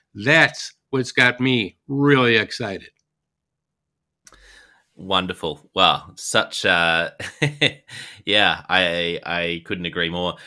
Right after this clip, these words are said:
Speaker 2: Uh, so for those who have just really loved hearing your thoughts, um, today, how can people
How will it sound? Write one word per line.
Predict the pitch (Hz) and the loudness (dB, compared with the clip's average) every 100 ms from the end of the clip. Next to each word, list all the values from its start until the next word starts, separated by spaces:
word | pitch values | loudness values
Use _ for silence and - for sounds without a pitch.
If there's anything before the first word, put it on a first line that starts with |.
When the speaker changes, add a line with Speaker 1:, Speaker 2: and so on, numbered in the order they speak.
| - | -4
Speaker 2:
Uh, | 107 117 - | 2 2 0
so | - 131 | -2 0
for | 123 127 | 0 2
those | 127 131 135 | 4 2 0
who | - 123 120 120 - | -4 -2 -2 -4 -6
have | 113 110 104 | 0 0 0
just | 110 107 - | -2 -4 -6
really | 104 104 98 | -8 -8 -6
loved | 95 95 101 101 | -4 -2 -2 -4
hearing | - 107 98 98 95 92 92 | -12 -8 -6 -6 -6 -8 -12
your | 87 90 90 90 | -10 -6 -4 -4
thoughts, | - 101 98 95 - - - | -4 -4 -4 -4 -8 -8 -8
um, | 87 87 85 85 85 - - - - | -6 -4 -6 -8 -14 -18 -20 -20 -14
today, | 104 95 90 95 | -4 0 2 2
how | 104 110 | 0 -4
can | - 113 | -4 -12
people | - 101 - 92 90 87 | -8 -8 -6 -6 -8 -12